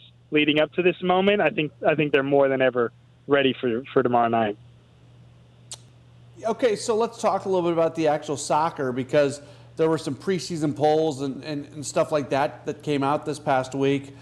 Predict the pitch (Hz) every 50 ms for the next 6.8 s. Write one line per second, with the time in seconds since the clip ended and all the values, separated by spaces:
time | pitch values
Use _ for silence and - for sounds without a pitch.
0 | - - - - - 131 135 135 135 131 131 131 131 131 - - - 135 147 160
1 | 175 - 135 131 - - - 110 135 139 156 175 175 - 196 196 190 151 151 160
2 | 170 165 151 147 147 156 135 - 151 160 151 151 143 127 123 123 127 131 127 -
3 | 127 - - 151 135 135 139 139 127 120 - - - 156 139 131 - 180 131 139
4 | - 127 - 180 151 165 190 - - - 151 135 - - - 165 156 170 165 -
5 | - 143 131 123 - - 156 143 135 131 127 127 123 - - - 165 156 175 175
6 | - 151 139 120 - - 151 151 156 151 120 143 135 135 139 135